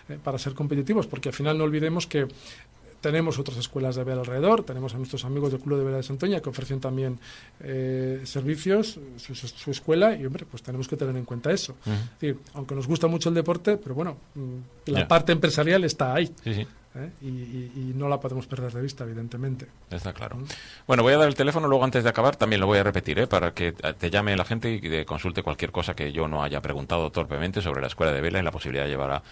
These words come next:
Speaker 2: a nuestros hijos o nuestro, a no-, a nosotros mismos, ¿no? seis seis cuatro cero siete nueve seis uno seis, ¿eh? Yo lo llamé y ahí estabas tú al otro lado de él,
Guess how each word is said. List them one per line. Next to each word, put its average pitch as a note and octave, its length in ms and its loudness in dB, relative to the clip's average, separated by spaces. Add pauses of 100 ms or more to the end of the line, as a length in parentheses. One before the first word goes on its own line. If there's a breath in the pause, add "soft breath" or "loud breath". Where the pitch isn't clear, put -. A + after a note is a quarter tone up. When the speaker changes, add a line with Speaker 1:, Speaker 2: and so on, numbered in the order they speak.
(460 loud breath)
Speaker 2:
a D2 40 -2
nuestros D2 280 -8 (260)
hijos G#2+ 300 -2
o D2+ 60 -2
nuestro, C2 840 -6 (340)
a - 100 -10
no-, B1+ 220 -6
a C#2+ 60 -4
nosotros F2+ 320 -2
mismos, D#2 260 -4
¿no? A2 140 -2 (260 loud breath)
seis B2 500 4
seis A#2 360 2
cuatro B2+ 520 4
cero G#2+ 320 2
siete A2+ 500 0
nueve G2 260 2
seis A#2+ 440 -2
uno G2+ 200 0
seis, - 340 -8
¿eh? A2+ 140 -2
Yo E2+ 120 0
lo D#2+ 200 2
llamé G2+ 340 0
y E2 120 -4
ahí D#2+ 100 0
estabas D2 260 -2
tú D2+ 100 -4
al B1 100 -4
otro - 180 -8
lado C2 160 -4
de B1+ 80 -4
él, A#1+ 120 -10